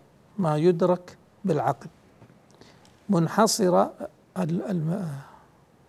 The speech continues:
مدارك العقول، قال النظرية. مدارك يعني ما يدرك من العقول بالنظر. والنظرية ليست في ال-،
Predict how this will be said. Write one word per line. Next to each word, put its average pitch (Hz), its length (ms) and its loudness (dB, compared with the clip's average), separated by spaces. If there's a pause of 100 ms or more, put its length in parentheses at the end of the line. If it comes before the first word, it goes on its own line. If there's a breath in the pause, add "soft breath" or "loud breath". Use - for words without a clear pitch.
(720)
مدارك 165 540 2
العقول، 170 720 0 (680)
قال 170 200 0
النظرية. 151 720 0 (1500)
مدارك 156 460 0
يعني 156 300 -2
ما 147 220 -2
يدرك 170 520 2
من 160 260 0
العقول 165 680 0
بالنظر. 147 500 2 (1600)
والنظرية 160 800 2
ليست 170 400 0
في - 140 -6
ال-، 143 560 -6